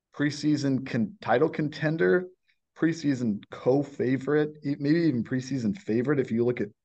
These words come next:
just track times, um, did not have, uh, as good of a fall as maybe would have projected or maybe they would have wanted.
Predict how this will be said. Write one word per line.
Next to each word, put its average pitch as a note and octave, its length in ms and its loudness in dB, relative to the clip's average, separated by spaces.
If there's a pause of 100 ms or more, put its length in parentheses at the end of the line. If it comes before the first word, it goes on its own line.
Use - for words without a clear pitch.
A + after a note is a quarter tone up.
(120)
just A#2 200 -6
track B2 360 0
times, C#3+ 420 2 (460)
um, G#2+ 500 4
did G#2+ 180 0
not A#2 360 0
have, A#2 520 -2 (480)
uh, G2 420 -4 (100)
as G2+ 460 -2 (500)
good B2 240 4
of A#2+ 140 2
a A2 80 4
fall A2+ 400 4
as G#2+ 160 -2
maybe A2 400 0
would A2 220 0
have G2 140 -4
projected A2 460 -2
or A2 60 -2
maybe G#2 200 0
they G#2 80 2
would G#2 160 0
have G2 120 -2
wanted. A2 360 0